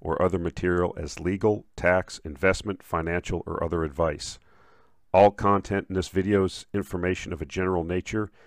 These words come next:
and does not address the circumstances of any particular individual or entity.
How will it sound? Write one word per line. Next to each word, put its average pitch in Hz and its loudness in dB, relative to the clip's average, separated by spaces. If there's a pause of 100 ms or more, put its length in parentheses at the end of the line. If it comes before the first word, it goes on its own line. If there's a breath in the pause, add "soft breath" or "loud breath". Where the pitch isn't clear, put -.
(200 soft breath)
and 80 -14
does 82 -6
not 92 0
address 90 0
the 90 -16
circumstances 92 -4
of 78 -8
any 90 -4
particular 87 -4
individual 90 -2
or 87 -4
entity. - -12